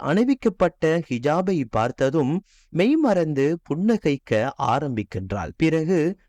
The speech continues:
தனது தந்தைக்கு அங்கிருந்தே வீடியோ கால் செய்து தந்தையிடம் காட்ட, அவரும் புன்னகைப்புடன் செலாம் கூறி பேச ஆரம்பிக்கின்றார். குறித்த வீடியோவானது சமூக ஊடகங்களில் வைரலாகி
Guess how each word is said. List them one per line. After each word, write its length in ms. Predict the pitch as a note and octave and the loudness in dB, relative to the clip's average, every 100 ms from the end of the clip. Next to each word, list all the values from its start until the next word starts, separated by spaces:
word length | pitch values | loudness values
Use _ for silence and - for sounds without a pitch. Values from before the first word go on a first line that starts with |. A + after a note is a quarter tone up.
| _ | _
தனது 540 | - E3 E3 E3 F#3+ - | -2 0 0 0 -2 -2
தந்தைக்கு 800 | F#3+ G3+ C4 A#3 D#3+ - D3+ F3 | 0 2 2 0 -2 -4 -2 0
அங்கிருந்தே 760 | C3 C3 C3 C#3+ F#3 C3 C3+ C3 | -2 0 0 0 0 0 -2 -2
வீடியோ 600 | G#2 C#3+ G3 F#3+ D#3+ C#3 - | 0 0 0 -2 0 0 0
கால் 300 | A2 B2+ E3+ | -2 -2 -2
செய்து 600 | - A#2+ A2+ D3 B2 D#3 _ _ - | -4 -2 0 0 -2 -6 _ _ -2
தந்தையிடம் 760 | G#3 B3+ D4 B3 G#3 F#3 C3+ | 0 2 0 0 0 0 -2
காட்ட, 680 | - B2 D3 - G3 C#3 F#3 _ - | -2 -2 -2 0 0 0 -2 _ -4
அவரும் 720 | D3 F3+ C#4+ C4 G3 A3+ - | 0 2 2 0 -2 -6 -6
புன்னகைப்புடன் 960 | D#3+ F3+ A3+ F3+ D#3 - D3+ E3 D3 F3+ | -2 2 0 0 -2 0 2 2 0 -8
செலாம் 560 | - - G3+ A#3 D4 C4+ | -8 0 2 4 4 4
கூறி 480 | F#3+ E3+ C3+ C3 D#3 | 2 2 2 -2 -2
பேச 420 | - D3+ G#3+ - E3+ E3 | 0 0 0 -2 -2 0
ஆரம்பிக்கின்றார். 880 | B2+ D#3 D#3 A#2 - F#2+ F#2 G2+ E2+ - | 0 0 -2 -6 -6 -6 -6 -6 -8 -6
குறித்த 400 | G#2+ C#3 - C#3 | -2 -2 2 2
வீடியோவானது 1200 | A2 C#3 E3 D#3+ D3+ C3+ A#2 A2 C#3 D3 D#3 D#3 - _ | 2 0 0 0 0 2 0 0 -2 0 0 -2 -4 _
சமூக 640 | - G3 G3 B3+ C4 - E3+ | -4 0 2 0 0 -2 -2
ஊடகங்களில் 960 | C3 F#3+ A3+ G#3 F#3+ D3 C3 B2 D3+ | 0 0 0 0 -2 0 0 -2 -4
வைரலாகி 880 | A#2 A2 D#3+ F3 C3+ A2+ G#2+ A#2 A2+ | -2 -2 -2 -2 -2 -4 -6 -6 -6